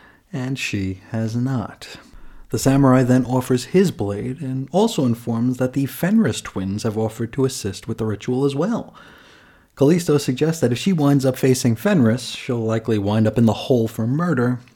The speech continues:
rather than the hatchery for rebirthening. And, uh, she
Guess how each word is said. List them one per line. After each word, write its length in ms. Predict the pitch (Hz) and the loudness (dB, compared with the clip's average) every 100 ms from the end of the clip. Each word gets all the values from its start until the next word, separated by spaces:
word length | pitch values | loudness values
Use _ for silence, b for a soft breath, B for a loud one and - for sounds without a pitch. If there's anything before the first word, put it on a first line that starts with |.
| _ | _
rather 240 | 123 127 113 | -4 -2 -2
than 240 | 120 120 | 0 0
the 80 | 117 | -2
hatchery 520 | - 151 127 113 110 | 0 0 0 -2 -2
for 180 | 110 113 | -2 0
rebirthening. 680 | 113 113 185 175 95 90 - B B B B B B B - | 0 2 0 2 -2 -4 -10 B B B B B B B -6
And, 160 | 120 123 | 0 0
uh, 200 | 123 131 135 _ _ | 0 -2 -8 _ _
she 240 | - 127 | -4 -2